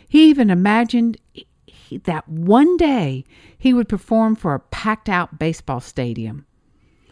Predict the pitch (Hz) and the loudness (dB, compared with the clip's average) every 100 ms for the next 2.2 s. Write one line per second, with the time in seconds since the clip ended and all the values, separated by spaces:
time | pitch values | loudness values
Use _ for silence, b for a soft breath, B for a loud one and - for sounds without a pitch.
0 | b b b b b - 175 226 226 214 | b b b b b -6 2 4 6 4
1 | 214 214 185 151 - 165 160 151 127 117 | 2 2 -2 -4 -4 -2 -2 -2 -4 -4
2 | - | -10